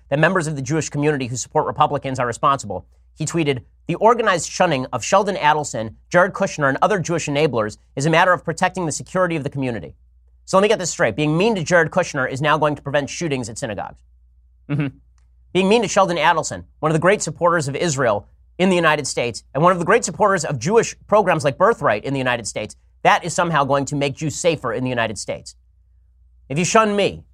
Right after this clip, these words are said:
because according to Foer, I'm one of the enablers, if you shun me, you shun Dennis Prager, you shun any other Jew who happens to be on the right,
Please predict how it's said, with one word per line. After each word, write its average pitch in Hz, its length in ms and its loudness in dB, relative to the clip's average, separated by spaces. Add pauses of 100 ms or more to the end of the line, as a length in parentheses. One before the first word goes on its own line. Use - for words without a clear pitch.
(220)
because 131 260 -4 (140)
according 165 280 2
to 143 60 0
Foer, 139 300 4
I'm 127 240 0
one 131 140 2
of 120 80 -4
the 120 100 -2
enablers, 113 380 -2 (260)
if - 20 -20
you 131 80 -8
shun 170 220 2
me, 185 120 4
you 113 180 -2
shun 135 240 -2
Dennis 156 240 0
Prager, 151 320 2
you 101 60 -8
shun 147 200 -2
any 208 260 2
other 151 340 0 (120)
Jew 135 300 0
who 123 100 -4
happens 151 340 0
to - 60 -14
be 165 80 0
on 165 80 2
the 190 100 2
right, 180 240 2